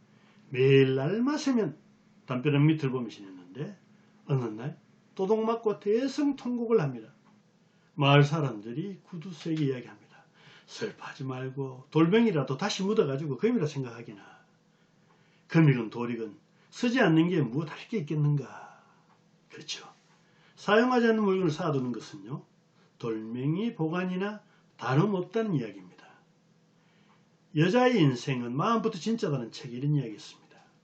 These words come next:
언젠가는 필요하겠지, 대부분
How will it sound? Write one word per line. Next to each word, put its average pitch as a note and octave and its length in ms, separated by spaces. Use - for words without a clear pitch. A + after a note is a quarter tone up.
언젠가는 A#3+ 640
필요하겠지, G3+ 1400
대부분 F3+ 460